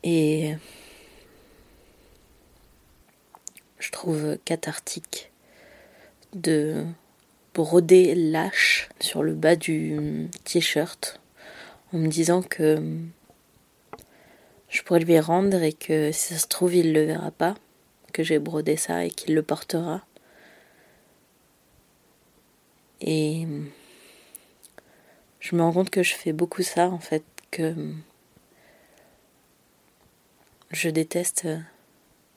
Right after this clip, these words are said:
les gens qui me quittent. Et que ça annule tout ce que j'ai pu ressentir pour eux.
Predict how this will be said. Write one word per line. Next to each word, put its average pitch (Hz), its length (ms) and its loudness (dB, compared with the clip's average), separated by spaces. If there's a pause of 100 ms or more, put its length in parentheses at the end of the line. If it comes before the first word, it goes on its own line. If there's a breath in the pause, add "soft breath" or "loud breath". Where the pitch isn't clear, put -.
(720)
les 170 140 -4
gens 165 200 0
qui 170 160 -6
me 160 60 -2
quittent. - 460 -8 (3000 soft breath)
Et 170 100 0
que 160 180 -8
ça 165 260 0
annule 180 520 2 (1600)
tout 208 100 -2
ce - 80 -4
que 190 140 8
j'ai 170 180 6
pu 175 380 2
ressentir 170 640 0
pour 180 320 2
eux. 208 100 2